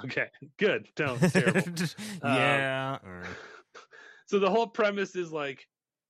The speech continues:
Speaker 1: it's the modern world, but it's in a fantasy setting. So, like, the events of, like, Lord of the Rings happened, but they happened, like, two thousand years ago, and this is the world we live in now,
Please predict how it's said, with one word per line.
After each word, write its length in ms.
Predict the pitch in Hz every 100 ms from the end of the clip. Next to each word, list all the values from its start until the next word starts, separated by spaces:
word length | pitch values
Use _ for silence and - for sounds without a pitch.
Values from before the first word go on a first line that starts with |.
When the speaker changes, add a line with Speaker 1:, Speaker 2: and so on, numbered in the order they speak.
| _ _ _ _ _ _ _ _ _ _ -
Speaker 1:
it's 240 | 175 - -
the 120 | 160
modern 460 | 151 151 165 151
world, 380 | 135 147 156 151
but 120 | 139
it's 200 | 131 127
in 80 | 139
a 40 | 135
fantasy 520 | - 127 143 131 139
setting. 440 | - 127 139 151 147
So, 200 | - 131
like, 320 | 123 123 -
the 180 | 123 131
events 380 | 117 127 143 131
of, 180 | 139 127
like, 220 | 120 120 -
Lord 240 | 113 127
of 60 | 131
the 80 | 123
Rings 300 | 123 131 120
happened, 360 | 123 123 143
but 100 | 120
they 100 | 120
happened, 300 | 113 120 123
like, 140 | 120 107
two 140 | -
thousand 340 | 127 120 113 113
years 200 | 127 135
ago, 300 | 143 151 135
and 100 | 120
this 160 | -
is 100 | 120
the 100 | 113
world 220 | 117 120
we 80 | 120
live 180 | 120 120
in 100 | 107
now, 340 | 110 120 123